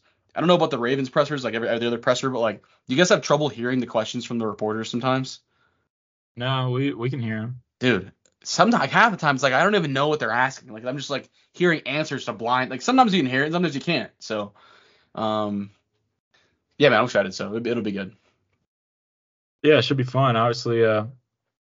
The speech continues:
Speaker 2: new era there in L A. Um, I'm sure I'll see some clips from the presser
Speaker 1: The
Speaker 2: later
Speaker 1: Ortiz
Speaker 2: today,
Speaker 1: era,
Speaker 2: but,
Speaker 1: baby.
Speaker 2: uh,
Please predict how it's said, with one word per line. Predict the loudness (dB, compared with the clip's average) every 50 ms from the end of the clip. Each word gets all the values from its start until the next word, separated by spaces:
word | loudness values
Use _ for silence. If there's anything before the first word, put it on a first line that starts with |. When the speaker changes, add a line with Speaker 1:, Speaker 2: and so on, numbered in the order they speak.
| _ _ _ -2
Speaker 2:
new | 0 2 2
era | 4 4 4 4 4 4
there | 4 4 4 4
in | 4 2 -2 -4 -8 _ -20 -20 -20 -20 -20 _ _ _ 0
L | 4 4 6 6
A. | 6 6 6 4 2 -2 -2
Um, | 0 2 2 4 4 2 2 0 -4 -8 -10 -16 -20 _ _ -16
I'm | -14 -8
sure | -4 0 0
I'll | 0 0
see | -2 -4 -4
some | -4 -6 -6
clips | -2 -2 -2 -2 -2
from | -4 -6 -4 -4
the | -4
presser | -2 2 2 2 2 2 0 -2 -2 -2 -4 -8 -2 _
Speaker 1:
The | 2 2
Speaker 2:
later | 4 6 6
Speaker 1:
Ortiz | 6 6 6 6 4 2 2 2 0
Speaker 2:
today, | 2 4 6
Speaker 1:
era, | 8 8 8 8 6
Speaker 2:
but, | 6 4 6
Speaker 1:
baby. | 6 6
Speaker 2:
uh, | 6 4 2